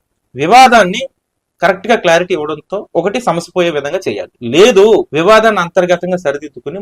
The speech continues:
మరోసారి జనంలోకి రాకుండా చూసుకోవాల్సినటువంటి బాధ్యత ఇండస్ట్రీలో పెద్ద తలకే కాబట్టి మోహన్ బాబు మీద ఈ బాధ్యత ఉంది. లేదంటే మోహన్ బాబు మంచు కుటుంబంలో మంచు విష్ణుకి,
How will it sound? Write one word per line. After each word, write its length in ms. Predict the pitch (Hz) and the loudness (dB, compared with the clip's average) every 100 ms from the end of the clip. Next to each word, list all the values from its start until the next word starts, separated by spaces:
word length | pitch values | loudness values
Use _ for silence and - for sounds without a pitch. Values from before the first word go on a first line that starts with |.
| 160 | 0
మరోసారి 440 | 160 156 160 - - _ - 113 | 0 0 -2 -4 -10 _ -10 -2
జనంలోకి 420 | 151 226 240 185 | 0 2 0 0
రాకుండా 240 | 151 143 147 | -4 -6 -14
చూసుకోవాల్సినటువంటి 640 | 147 - 143 120 127 123 120 127 | -12 -8 -8 -8 -10 -12 -6 0
బాధ్యత 320 | 190 202 - 123 123 - 127 | 2 0 -2 -2 -2 -10 -10
ఇండస్ట్రీలో 520 | 151 151 147 139 135 - _ - | -8 -8 -8 -6 -6 -6 _ -10
పెద్ద 140 | 120 - | -10 -8
తలకే 260 | 143 139 139 123 | -6 -4 -4 -4
కాబట్టి 400 | 113 113 - 120 113 _ _ _ 113 | -8 -10 -12 -16 -16 _ _ _ -6
మోహన్ 320 | 123 147 156 139 | -2 0 -2 -2
బాబు 160 | 135 123 | -2 -4
మీద 100 | 120 190 | -14 -14
ఈ 20 | 120 113 | -8 -6
బాధ్యత 260 | 120 110 95 | -6 -8 -16
ఉంది. 120 | 95 _ _ _ - 123 | _ _ _ _ -12 -2
లేదంటే 440 | 165 254 185 127 92 _ 131 | 2 4 2 -2 -12 _ 0
మోహన్ 280 | 147 214 226 | 2 4 4
బాబు 140 | 220 170 | 2 0
మంచు 240 | 160 202 226 165 | -4 -8 -10 -8
కుటుంబంలో 480 | 156 123 113 113 - _ _ _ _ _ - | -8 -8 -8 -10 -12 _ _ _ _ _ -6
మంచు 220 | 139 208 233 | -4 -2 -4
విష్ణుకి, 460 | 185 - 135 - | -6 -6 -12 -12